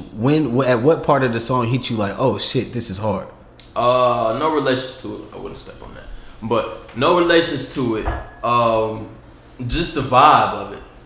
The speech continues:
Speaker 2: Like, like I keep saying, the internet put me in that vibe of liking that type of music.
Speaker 1: Mm-hmm.
Speaker 2: Before I really got into the internet.
Speaker 1: Mm-hmm.
Speaker 2: Shout out to them, man. Dope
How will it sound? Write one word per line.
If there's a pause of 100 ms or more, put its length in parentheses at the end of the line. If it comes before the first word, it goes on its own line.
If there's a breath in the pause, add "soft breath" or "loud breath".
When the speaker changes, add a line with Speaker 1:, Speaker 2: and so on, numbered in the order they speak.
(320)
Speaker 2:
Like,
like
I
keep
saying,
the
internet
put
me
in
that
vibe
of
liking
that
type
of
music. (100)
Speaker 1:
Mm-hmm.
Speaker 2:
Before (320 loud breath)
I
really
got
into
the
internet. (260)
Speaker 1:
Mm-hmm.
Speaker 2:
Shout
out
to
them,
man.
Dope